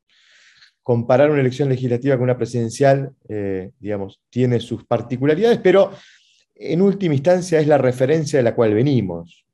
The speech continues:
Eh, yo creo que a los efectos de entender el proceso político es más conveniente compararlo contra octubre del dos mil diecinueve que compararlo contra la legislativa de hace cuatro años atrás.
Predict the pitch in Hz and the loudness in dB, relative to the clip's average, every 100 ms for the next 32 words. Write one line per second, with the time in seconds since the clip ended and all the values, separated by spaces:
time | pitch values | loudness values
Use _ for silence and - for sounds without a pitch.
0 | _ - 90 90 92 113 127 117 107 - | _ -14 -14 -12 -8 -4 -4 -2 -4 -4
1 | 104 101 110 - 143 139 135 110 104 101 | -4 -4 -8 -2 -2 0 -2 -4 -4 -6
2 | 101 101 113 135 113 104 98 113 120 107 | -6 -4 0 0 0 -4 -10 -10 -8 -4
3 | 110 123 143 160 175 175 _ _ _ - | -4 -4 -2 0 -2 -4 _ _ _ -2
4 | 143 139 214 - 220 196 170 160 185 185 | 0 2 0 -2 0 0 0 0 0 0
5 | 185 160 127 127 131 156 160 151 127 120 | -2 -2 -2 2 2 2 2 -2 -2 -2
6 | 117 120 117 - 113 - 151 151 139 117 | 0 0 -2 -6 -8 -4 -4 -2 0 -2
7 | 120 131 123 123 135 151 127 120 107 117 | -2 -8 -8 -4 0 0 -2 -6 -4 0
8 | 123 135 123 110 107 104 98 95 - 98 | 2 2 0 -4 -2 0 0 -2 -6 -6
9 | 101 127 123 107 101 117 117 113 104 90 | -4 0 -2 -2 -2 -2 0 -4 -4 -6
10 | 107 82 - | -4 -4 -6